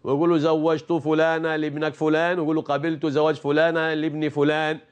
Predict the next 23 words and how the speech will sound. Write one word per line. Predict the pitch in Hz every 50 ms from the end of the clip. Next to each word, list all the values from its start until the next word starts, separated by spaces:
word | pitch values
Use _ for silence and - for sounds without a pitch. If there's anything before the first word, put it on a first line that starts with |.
| _ _ _ _
في | - 143 143
محضر | 165 175 170 175 147 156 156
الشهود، | 156 147 - 156 151 147 185 208 240 262 247 - _ _ _ _ _
يبقى | - 139 139 147 151
كده | 151 180 165
الزواج. | 160 143 123 147 147 151 147 135 127 - - _ _ _ _ _ -
أما | 160 170 175 170
قراية | 165 147 170 190 175 170
الفاتحة | 151 139 190 180 175 175 170
دهيت | 156 151 170 202 220 226 233 247 233 175 - _ _ _ _ _
فليست | 143 139 151 170 180 180 - 175 151 -
من | 139 151 165 165
الإسلام | 160 156 156 143 - 160 175 180 170
في | - 160 147
شيء | - 180 170 -
أصلا، | 180 196 180 - - 107 - - _ _ _ _ _ -
يعني | 110 120 127 131
كلمة | - 180 180 170 156
قراية | 139 131 165 180 165 160
الفاتحة | 139 127 - 180 180 - - 151
دي | 151 160 175
في | - -
الخطوبة | 147 143 - 143 - 175 196 202 220 220 220